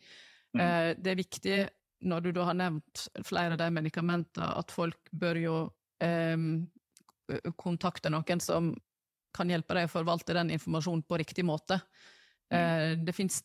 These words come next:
Speaker 2: leger, og det finnes spesialister i andre land som jobber på den måten som vi i Nors-, Norge ikke, ikke gjør. Og da
Speaker 1: Mm.
Speaker 2: vil jeg anbefale folk som sitter og har lyst til å kaste seg over, eh, den informasjonen din, og gjøre det i samråd med noen som har kompetanse.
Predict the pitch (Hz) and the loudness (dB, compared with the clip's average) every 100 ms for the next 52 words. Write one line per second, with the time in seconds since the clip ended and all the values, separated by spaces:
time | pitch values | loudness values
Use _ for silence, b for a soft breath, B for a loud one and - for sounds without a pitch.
0 | - 190 175 165 160 180 175 165 165 170 | -6 -2 0 2 2 2 2 0 -2 0
1 | 175 - - 180 165 170 175 - - 160 | -2 -2 -4 -4 -2 0 0 -2 0 0
2 | 165 165 165 170 170 165 160 - 175 170 | 2 0 0 2 2 2 -2 -2 0 0
3 | 160 165 190 - 208 185 175 156 151 160 | 0 -2 -2 0 2 2 2 0 -2 -2
4 | 160 160 156 156 - - 180 160 170 - | 0 0 0 -2 -4 -2 0 0 -2 -2
5 | - 180 160 156 - - 175 - 180 156 | -2 0 0 -2 -6 -8 -6 -2 0 0
6 | 156 165 180 214 190 b b b b b | -2 0 2 0 -2 b b b b b
7 | - 202 185 180 - 196 175 165 147 160 | 0 2 4 2 2 2 2 0 -2 0
8 | 190 - - 156 185 - - 170 180 - | 0 -2 -2 -2 -2 -4 -4 -4 -4 -2
9 | 170 - 185 175 165 170 160 160 151 - | -2 -2 -2 0 2 2 2 0 -2 -10
10 | - 160 - - - - - - 175 165 | -6 -2 -2 -4 -6 -10 -10 -2 0 2
11 | 170 - 156 - 175 156 180 214 - 175 | -2 -2 -2 0 0 2 2 2 0 -2
12 | 170 156 160 160 165 - 156 156 160 156 | 0 2 2 0 0 0 2 2 0 0
13 | 151 151 - 165 151 151 151 147 _ - | 0 0 0 -2 0 0 0 -2 _ -4
14 | 160 - 165 156 - | -4 0 0 0 -4